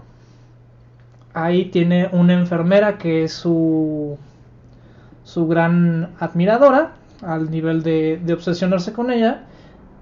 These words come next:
Y lo interesante de la película, que es lo que nos cuenta mayormente con imágenes, es cómo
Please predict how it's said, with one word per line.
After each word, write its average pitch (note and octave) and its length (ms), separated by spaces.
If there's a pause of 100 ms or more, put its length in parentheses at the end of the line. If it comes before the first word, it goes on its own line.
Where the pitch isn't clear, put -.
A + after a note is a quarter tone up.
Y C#4 100
lo C4 100
interesante F3 560
de E3 80
la E3 160
película, F#3 540
que D#3 80
es D3 60
lo D3+ 140
que D3+ 100
nos D3 160
cuenta D#3 540 (420)
mayormente D#3 640
con F#3 200
imágenes, A3 600
es F3 200
cómo G3+ 540